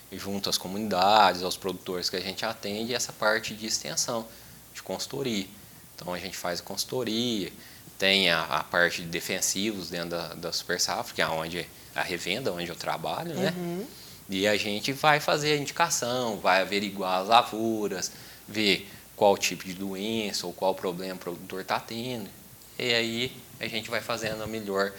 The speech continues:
Speaker 1: indicação. E
Speaker 2: Esses
Speaker 1: a pro-, e a Super Safra também atua no sentido de desenvolvimento, é, de campos demonstrativos junto às comunidades.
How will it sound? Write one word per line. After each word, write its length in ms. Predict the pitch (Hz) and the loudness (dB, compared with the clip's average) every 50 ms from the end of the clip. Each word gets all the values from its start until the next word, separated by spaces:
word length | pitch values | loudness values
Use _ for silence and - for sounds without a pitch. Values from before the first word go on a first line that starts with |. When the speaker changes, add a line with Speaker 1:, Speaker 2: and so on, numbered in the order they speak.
| - - - | -12 -12 -10
Speaker 1:
indicação. 640 | 107 104 104 - - - 131 127 - - - 90 78 - - - - - - - - - | -6 -6 -4 -4 -2 -2 0 0 0 0 -2 -2 -6 -8 -12 -12 -12 -10 -8 -8 -4 4
E 100 | 107 180 | 8 8
Speaker 2:
Esses 160 | 180 185 202 214 - - - - | 10 10 10 8 6 6 4 2
Speaker 1:
a 20 | - | -2
pro-, 180 | - - - 98 | -4 -4 0 2
e 60 | 98 | 4
a 40 | 95 | 4
Super 300 | - - - 113 104 - | 4 4 4 4 6 6
Safra 180 | - 98 92 | 6 4 4
também 300 | - 110 104 101 101 110 | 2 0 0 0 0 0
atua 400 | 127 147 - - 131 123 131 143 | -2 -2 -2 -2 -2 0 0 0
no 80 | 156 160 | 0 -2
sentido 420 | - - - - - 147 131 104 | -2 -4 -4 -4 -4 -4 -2 -4
de 80 | 95 95 | -4 -4
desenvolvimento, 880 | 95 95 98 95 87 98 92 90 95 92 92 95 95 92 - - 85 82 - - - - - - - | -4 -6 -6 -4 -4 -4 -4 -4 -4 -6 -4 -4 -4 -4 -4 -6 -8 -10 -10 -14 -16 -16 -16 -14 -8
é, 480 | - 90 87 82 82 80 80 80 80 78 78 - - - - - - - - - - - - - - - - - - | -6 -4 -4 -2 -4 -4 -6 -6 -6 -6 -8 -10 -14 -16 -16 -18 -18 -18 -18 -18 -16 -16 -16 -16 -16 -16 -16 -14 -12
de 380 | - - 101 98 90 87 85 - - | -10 -6 -4 -2 -2 -2 -4 -2 -2
campos 420 | - - 104 107 104 - 98 90 | 0 0 0 -2 -2 -4 -6 -6
demonstrativos 1200 | 98 95 92 92 92 90 - - 92 85 82 - - - 98 104 110 110 107 101 90 87 85 82 | -4 -4 -4 -4 -4 -4 -2 0 0 0 0 -2 -2 -2 0 0 0 0 0 -2 -2 -4 -8 -10
junto 280 | 85 92 95 92 - 92 | -8 -8 -8 -6 -6 -6
às 80 | - | -6
comunidades. 1080 | - 95 98 98 110 131 135 127 107 104 104 107 107 101 101 92 87 - 82 - - - | -6 -6 -6 -4 -4 -2 0 2 4 4 6 6 6 4 4 2 0 -4 -6 -6 -6 -6